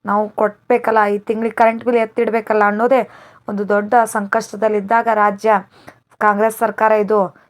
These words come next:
ಇದೊಂದು ದೊಡ್ಡ ಭಾರನ ಇಳಿಸಿದೆ ಅಂತ ಹೇಳ್ಬೋದು. ದಿನನಿತ್ಯ ಜೀವನದಲ್ಲಿ ವಿದ್ಯುತ್ ಅಗತ್ಯ ಹೆಚ್ಚುತ್ತಿರುವ ಸಂದರ್ಭದಲ್ಲಿ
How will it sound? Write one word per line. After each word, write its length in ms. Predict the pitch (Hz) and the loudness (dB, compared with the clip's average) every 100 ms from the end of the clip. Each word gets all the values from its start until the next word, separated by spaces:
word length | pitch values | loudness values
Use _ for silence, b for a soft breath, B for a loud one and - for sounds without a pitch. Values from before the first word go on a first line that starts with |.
| _ | _
ಇದೊಂದು 280 | 214 214 202 | -4 -2 0
ದೊಡ್ಡ 200 | 220 220 | 2 2
ಭಾರನ 480 | 196 196 208 262 269 | 4 4 6 2 2
ಇಳಿಸಿದೆ 380 | 233 226 220 | 0 0 0
ಅಂತ 200 | 220 208 | 0 0
ಹೇಳ್ಬೋದು. 440 | 220 214 202 240 247 B B - | 0 0 0 -2 -4 B B -2
ದಿನನಿತ್ಯ 540 | 226 233 233 233 233 233 | 2 2 0 0 0 0
ಜೀವನದಲ್ಲಿ 520 | 202 226 226 226 226 | 0 -2 0 0 0
ವಿದ್ಯುತ್ 320 | 208 240 233 | 0 0 0
ಅಗತ್ಯ 360 | 208 202 220 240 | 0 0 0 -2
ಹೆಚ್ಚುತ್ತಿರುವ 480 | 202 226 208 226 | -2 -6 -4 -4
ಸಂದರ್ಭದಲ್ಲಿ 680 | 220 226 214 233 233 240 262 | -2 -2 0 0 2 2 2